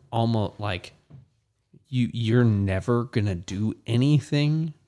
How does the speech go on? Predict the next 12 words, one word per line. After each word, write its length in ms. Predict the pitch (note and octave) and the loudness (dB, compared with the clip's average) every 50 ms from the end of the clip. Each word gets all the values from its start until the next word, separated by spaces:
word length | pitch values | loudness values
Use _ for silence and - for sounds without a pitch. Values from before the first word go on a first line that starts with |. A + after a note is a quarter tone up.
| _ _ _ _ _ _ _ _ _ _ _ | _ _ _ _ _ _ _ _ _ _ _
that 140 | A2 G2 - | -8 -4 -2
this 200 | A2 G2+ - - | -4 -4 -2 -2
watch 360 | G2+ G2 F#2+ F2+ F2 - - | -2 -2 -2 -2 -4 -4 -6
won't 240 | G2+ F#2+ F2 - - | -4 -4 -6 -6 -6
do 100 | G#2 F#2+ | -8 -8
better 340 | E2 F2 F#2 F2 - - - | -6 -6 -6 -8 -8 -10 -12
than 280 | - - - F2 E2+ | -12 -12 -12 -12 -10
you 560 | F#2 F#2 - F2+ E2+ F2 - - - - - - _ _ _ _ _ _ | -10 -10 -8 -8 -8 -10 -10 -12 -12 -14 -16 -18 _ _ _ _ _ _
feel 520 | _ - - - A2 F#2+ D#2+ D#2+ E2 D2+ - _ | _ -20 -12 -8 -8 -8 -8 -10 -12 -14 -16 _
for 200 | - - A2+ F#2 | -10 -8 -6 -6
their 160 | F2+ F2+ F2+ | -6 -8 -10
watches, 540 | F#2 - - - - - - C3 - - | -10 -12 -12 -14 -10 -10 -8 -8 -8 -8